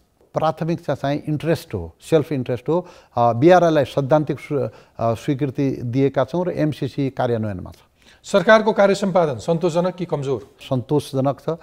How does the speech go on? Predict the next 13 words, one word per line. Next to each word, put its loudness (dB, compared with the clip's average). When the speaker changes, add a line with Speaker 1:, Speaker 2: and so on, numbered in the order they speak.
Speaker 1:
यो 6
बिचमा 0
कुनै -2
स्क्यान्डल 0
भएको 2
छैन, -2
कुनै -2
धेरै 4
ठुलो 0
खराब 2
कुरा 0
भएको 0
छैन। -2